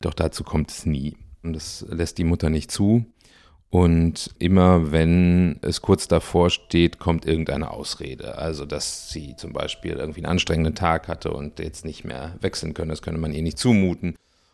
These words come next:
Oder es gehe ihr wieder schlecht oder sie hat jetzt doch eine Spielverabredung oder, oder, oder. Also immer gibt es irgendeine Ausrede, und er lässt sich eine Zeit lang hinhalten und macht immer wieder Druck, aber irgendwann reicht es ihm dann. Irgendwann sagt er, das kann jetzt hier nicht mehr so weitergehen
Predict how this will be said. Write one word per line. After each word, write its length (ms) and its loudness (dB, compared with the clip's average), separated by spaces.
Oder 220 6
es 140 -2
gehe 280 -2
ihr 180 -4
wieder 180 -6
schlecht 640 0
oder 920 -2
sie 100 0
hat 100 0
jetzt 160 -2
doch 140 4
eine 100 -12
Spielverabredung 1300 -4
oder, 340 2
oder, 280 -2
oder. 340 -8
Also 180 -6
immer 440 -2
gibt 200 -8
es 120 -8
irgendeine 580 0
Ausrede, 720 -6
und 180 0
er 100 4
lässt 260 4
sich 140 0
eine 140 2
Zeit 300 2
lang 160 2
hinhalten 920 4
und 420 -2
macht 480 -2
immer 240 2
wieder 160 2
Druck, 420 2
aber 240 2
irgendwann 640 6
reicht 400 -4
es 160 -8
ihm 200 -20
dann. 360 -20
Irgendwann 440 -2
sagt 180 -6
er, 80 -6
das 200 -12
kann 300 2
jetzt 220 2
hier 140 2
nicht 160 -2
mehr 120 -2
so 120 0
weitergehen 640 2